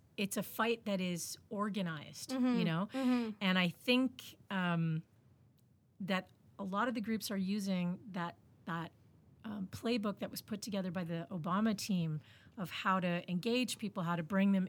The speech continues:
Speaker 1: into, um, fun, like, you know, activism, and, eh,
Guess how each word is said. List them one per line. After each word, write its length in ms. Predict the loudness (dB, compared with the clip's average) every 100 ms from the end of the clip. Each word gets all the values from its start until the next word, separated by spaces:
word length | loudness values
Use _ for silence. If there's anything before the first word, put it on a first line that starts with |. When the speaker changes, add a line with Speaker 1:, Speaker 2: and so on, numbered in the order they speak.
| 0
Speaker 1:
into, 960 | 0 2 0 -2 -4 -2 -2 -2 -4 -4
um, 340 | -4 -2 -4
fun, 380 | -2 -2 0 -2
like, 400 | -4 -4 -6 -18 -20 -16
you 180 | -8 -4
know, 180 | -4 -2
activism, 640 | -2 -2 -4 -2 -2 -2 -2
and, 140 | -4 -8 -20 -20 -20 -20 _ _ -18
eh, 80 | -16